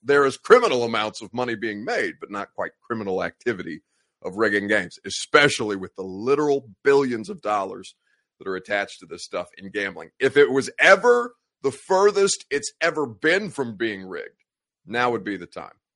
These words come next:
Um, Pop-Up Digital says, "Don't wanna hear about Tannehill contract. Cap space isn't real. Look at the Rams. Go get a Q B."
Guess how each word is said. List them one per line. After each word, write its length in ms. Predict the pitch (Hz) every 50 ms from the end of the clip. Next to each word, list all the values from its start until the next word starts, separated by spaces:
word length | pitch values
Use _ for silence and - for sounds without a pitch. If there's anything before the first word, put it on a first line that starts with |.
| _ _ _ _ _ _ _ _ _ _ _ _ _ _ _
Um, 360 | - 139 139 135 131 123 120 -
Pop-Up 420 | - 156 165 165 - 156 127 -
Digital 320 | 151 156 135 131 131 135
says, 200 | 131 - 147 135
"Don't 140 | 117 160 160
wanna 140 | 165 151 139
hear 120 | 131 151
about 220 | 147 143 143 135 -
Tannehill 360 | - 143 135 135 127 120 120
contract. 540 | - 131 123 120 - 135 123 120 120 - _ _ _ _ _ _ _ _ _ _
Cap 220 | 175 160 151 151
space 320 | - - 151 151 151 139 151
isn't 220 | 147 123 131 -
real. 200 | 120 151 156 151
Look 140 | 147 143 135
at 80 | - -
the 80 | 123
Rams. 300 | 117 139 147 147 139 123
Go 140 | - 147 135
get 140 | 123 135 123
a 40 | 113
Q 180 | - 135 127
B." 220 | 104 120 110 85